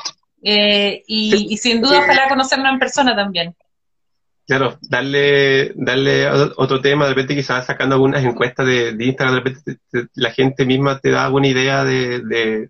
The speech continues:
Speaker 2: de cuál sería, porque hoy día hablamos como de descentralización, o sea, igual hablamos como, o sea, yo te comenté un poco lo, la idea de lo, de lo que siempre he visto que, que la palabra centralización es un tema acá, pues, o sea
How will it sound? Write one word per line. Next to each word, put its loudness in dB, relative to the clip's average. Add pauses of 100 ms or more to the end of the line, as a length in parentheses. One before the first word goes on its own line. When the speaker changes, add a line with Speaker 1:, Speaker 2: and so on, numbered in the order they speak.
Speaker 2:
de -2
cuál -2
sería, 0
porque -2
hoy 6
día 4
hablamos -2
como 2
de 0
descentralización, -2
o -20
sea, -2
igual -2
hablamos 0
como, -6 (200)
o -20
sea, -2
yo 2
te 0
comenté 0
un -2
poco -2
lo, -4
la -4
idea 2
de 0
lo, -4
de -6
lo -10
que -8 (240)
siempre 0
he 0
visto -2
que, -6 (220)
que -10
la -4
palabra 0
centralización 0
es 4
un 0
tema -2
acá, -4
pues, -8
o -4
sea -2